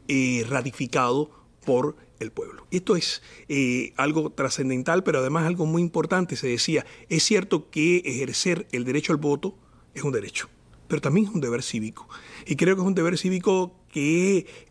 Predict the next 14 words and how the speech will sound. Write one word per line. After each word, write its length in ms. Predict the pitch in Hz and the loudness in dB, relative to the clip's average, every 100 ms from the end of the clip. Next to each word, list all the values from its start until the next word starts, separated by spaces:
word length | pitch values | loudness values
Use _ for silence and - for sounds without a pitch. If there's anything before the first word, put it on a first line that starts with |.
| - | -4
eh, 300 | 131 120 120 | -2 0 -2
tiene 300 | 165 170 170 | 0 2 2
un 340 | 143 151 147 - | 2 0 0 2
plus 380 | 208 185 - | 2 2 -2
para 200 | - 123 | -2 0
los, 200 | 120 117 | 0 -2
todos 220 | - 156 156 | 0 2 2
los 100 | 151 | 0
cubanas 400 | 151 127 147 135 | 0 0 0 -4
y 80 | |
cubanos, 500 | 127 120 117 113 - - - - | -4 -2 -2 -4 -10 -18 -20 -6
porque 240 | 147 131 117 | -4 -4 -4
se 120 | 143 | -2
trata 360 | 151 160 170 | 0 0 -2